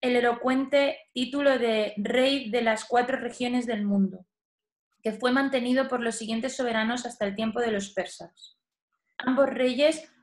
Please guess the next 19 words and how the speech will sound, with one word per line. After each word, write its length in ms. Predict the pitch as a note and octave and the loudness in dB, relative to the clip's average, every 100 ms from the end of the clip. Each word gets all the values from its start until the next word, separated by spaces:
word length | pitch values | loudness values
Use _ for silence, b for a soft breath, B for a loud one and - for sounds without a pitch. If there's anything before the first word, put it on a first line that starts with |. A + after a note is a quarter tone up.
| _ | _
ponían 340 | A#3 B3 C4+ | -2 0 2
delante 400 | C4 B3+ A#3 A3+ | 2 2 0 -2
de 120 | G#3+ | -4
sus 220 | G#3 G3+ G#3 | -4 -8 -6
nombres 400 | A3 A#3 C4+ B3 | -4 -2 -4 -2
una 140 | A3+ | -4
estrella, 580 | G#3+ - G3 F#3 E3 - _ _ _ | -4 -4 -2 -2 -8 -14 _ _ _
para 160 | A3 A3 | 0 2
indicar 380 | G#3 G3+ A#3+ | 0 0 -2
su 140 | A#3+ C4 | -2 -2
carácter 420 | A3 A#3 - A#3 | 0 0 -4 -8
divino, 480 | G#3+ G#3 F#3+ E3 - _ _ _ _ | -6 -4 -4 -6 -12 _ _ _ _
a 80 | G#3+ | -6
diferencia 480 | A3 G#3+ A3+ A#3+ B3+ | -4 -2 -4 -2 0
de 80 | B3 | 0
los 140 | A3+ | -2
primeros 540 | - A#3 A#3 A#3+ B3 G#3+ | -4 -4 -2 -4 -4 -4
lugal 280 | A3 G#3+ | 0 0
sumerios, 720 | G#3 G#3 A3+ A#3 B3 D4 - | 0 -2 -2 0 0 -2 -6